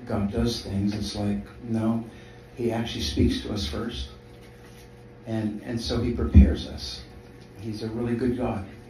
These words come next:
in that regard. And I, I, I'm grateful for him for that.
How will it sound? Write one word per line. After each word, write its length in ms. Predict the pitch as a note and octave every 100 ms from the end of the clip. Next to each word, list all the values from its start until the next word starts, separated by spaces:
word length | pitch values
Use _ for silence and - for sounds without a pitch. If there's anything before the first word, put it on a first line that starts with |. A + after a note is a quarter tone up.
| G#2+
in 60 |
that 180 | G#2 G2
regard. 320 | G2+ - - - - - - - - - - - - -
And 240 | G#2+ G#2
I, 100 | G#2 G#2 G2
I, 220 | G#2+ G#2+ G2 - -
I'm 120 | G#2
grateful 340 | G#2+ G2+ - -
for 200 | - G2+
him 260 | G2+ G2+ - - - - - - -
for 80 |
that. 240 | - -